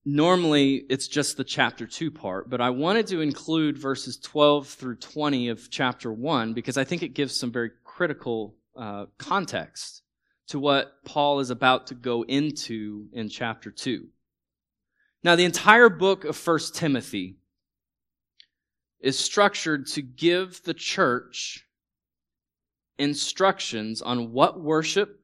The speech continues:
should look like and how churches should be structured.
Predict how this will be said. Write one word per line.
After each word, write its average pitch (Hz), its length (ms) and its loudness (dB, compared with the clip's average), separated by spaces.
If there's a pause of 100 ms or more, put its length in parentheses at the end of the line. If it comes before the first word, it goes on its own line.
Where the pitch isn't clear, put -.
(100)
should - 280 -8
look 131 320 -4
like 151 320 4 (1600)
and 135 140 0
how 170 200 4
churches 160 460 -4
should 131 220 -8
be 127 80 -6
structured. - 640 -8